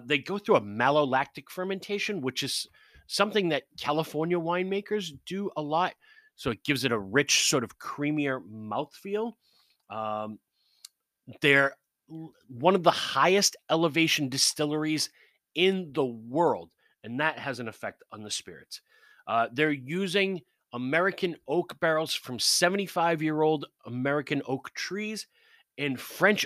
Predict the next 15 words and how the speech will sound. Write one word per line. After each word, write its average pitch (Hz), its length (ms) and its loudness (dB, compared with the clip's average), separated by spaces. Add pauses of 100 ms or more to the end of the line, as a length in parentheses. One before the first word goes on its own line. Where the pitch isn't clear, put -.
oak 151 320 0
barrels 135 520 0
from 131 180 -4
a 110 40 -2
hundred 170 420 -2
and 117 100 -14
fifty-year-old 107 840 -6 (180)
French 120 500 -10
oak 120 240 -12
trees. 120 440 -8 (440)
And 135 160 0
here's 202 460 8
the 190 140 2
kicker, 185 360 4
guys. 123 340 6